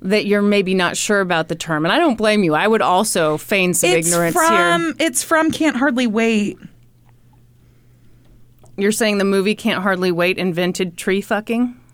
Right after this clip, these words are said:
Speaker 2: <laughs> No. Um, hmm. Hmm. I'm not.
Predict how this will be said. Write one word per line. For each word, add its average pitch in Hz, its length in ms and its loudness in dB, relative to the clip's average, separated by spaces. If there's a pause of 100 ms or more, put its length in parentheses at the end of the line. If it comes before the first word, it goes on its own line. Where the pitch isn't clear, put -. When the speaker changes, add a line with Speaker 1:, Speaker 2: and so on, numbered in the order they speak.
(160)
Speaker 2:
<laughs> 233 60 2 (500)
No. 262 360 2 (420)
Um, 214 600 2 (1900)
hmm. 175 280 -2 (460)
Hmm. 165 380 -2 (2250)
I'm 220 180 0
not. 202 360 -4